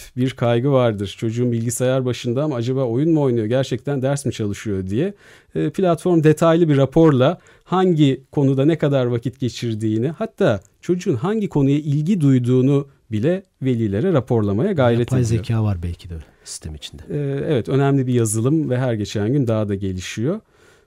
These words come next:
Speaker 1: Ee, kısacası dört binden fazla Türkçe ders videosu,
Speaker 2: Şu an
Speaker 1: yüz binden fazla
Speaker 2: dört bin içerik mi
Speaker 1: alıştırma.
Speaker 2: var? Dört bin içerik.
Speaker 1: Evet.
Speaker 2: Türkçe içerik.
Speaker 1: Evet.
Speaker 2: Var olan İngilizce içeriği altyazıyla mı Türkçeleşiyor yoksa seslendirerek mi?
Speaker 1: Seslendiriyoruz. Videoyu yeniden, e, Türkiye'de prodüksiyonunu
Speaker 2: Oo, çok
Speaker 1: yaparak
Speaker 2: büyük iş
Speaker 1: kullanıcılara
Speaker 2: o.
Speaker 1: sunuyoruz.
Speaker 2: Peki her şey ücretsiz. Nasıl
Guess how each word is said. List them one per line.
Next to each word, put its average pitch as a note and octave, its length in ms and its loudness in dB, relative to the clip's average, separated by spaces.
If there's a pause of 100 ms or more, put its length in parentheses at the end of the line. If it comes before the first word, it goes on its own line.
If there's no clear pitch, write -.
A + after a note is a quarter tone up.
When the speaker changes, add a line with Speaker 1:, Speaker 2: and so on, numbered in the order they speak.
(160)
Speaker 1:
Ee, F3+ 340 0
kısacası D#3+ 520 0
dört F3+ 260 2
binden C3+ 260 4
fazla B2 300 0
Türkçe D3+ 340 -2
ders C#3+ 300 4
videosu, G#2 340 -2
Speaker 2:
Şu D#3+ 80 -2
an E3+ 80 2
Speaker 1:
yüz B2+ 160 0
binden A#2 360 4
fazla - 140 -4
Speaker 2:
dört - 0 -
bin D3+ 140 4
içerik C3 280 -2
mi A2 60 0
Speaker 1:
alıştırma. F2+ 220 -6
Speaker 2:
var? F2 80 -16 (120)
Dört C3+ 240 2
bin G#2+ 80 0
içerik. - 420 -10 (100)
Speaker 1:
Evet. G#2 240 0
Speaker 2:
Türkçe C3+ 260 0
içerik. G2+ 300 -8 (140)
Speaker 1:
Evet. F#2 200 -4 (140)
Speaker 2:
Var D#3 200 6
olan F3 160 2
İngilizce E3+ 440 2
içeriği E3+ 340 2
altyazıyla D#3+ 500 2
mı G#3 100 0
Türkçeleşiyor F3 540 -2
yoksa G3+ 160 -6
seslendirerek C#3 840 2
mi? F2 140 -6
Speaker 1:
Seslendiriyoruz. F#3+ 1200 -2
Videoyu F3 380 2
yeniden, D#3+ 520 2
e, C#3 280 -2
Türkiye'de C3+ 400 -4
prodüksiyonunu C3+ 680 0
Speaker 2:
Oo, C#3+ 40 4
çok A2+ 100 2
Speaker 1:
yaparak A#2+ 360 -4
Speaker 2:
büyük A#2 120 0
iş A2+ 60 2
Speaker 1:
kullanıcılara G2+ 340 -4
Speaker 2:
o. G2 40 -6
Speaker 1:
sunuyoruz. G2 640 -8
Speaker 2:
Peki D#3 220 0
her F3 120 4
şey E3+ 180 0
ücretsiz. D#3 400 -2
Nasıl F3 260 -2